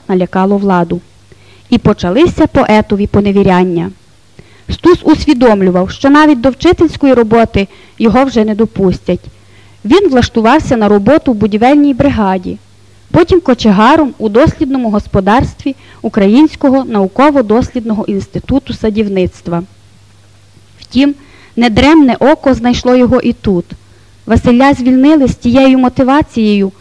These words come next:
що кочегаром не може працювати людина з вищою освітою. Друкувати його, звичайно, перестали.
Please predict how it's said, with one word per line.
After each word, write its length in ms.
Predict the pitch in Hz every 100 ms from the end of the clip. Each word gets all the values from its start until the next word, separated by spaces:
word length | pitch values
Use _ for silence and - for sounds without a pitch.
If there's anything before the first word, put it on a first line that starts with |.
| - - -
що 200 | - 254
кочегаром 640 | 247 240 240 262 320 311
не 100 | 254
може 260 | 240 226 233
працювати 640 | - 226 - 214 214 226
людина 480 | 214 214 262 311 240
з 100 | 185
вищою 460 | 190 - 220 214 226
освітою. 680 | - 185 175 - 175 170 - - - _ _ - -
Друкувати 600 | 208 226 - 226 302 - 254
його, 240 | 190 185
звичайно, 500 | 190 185 233 247 254
перестали. 640 | - 269 - - 190 175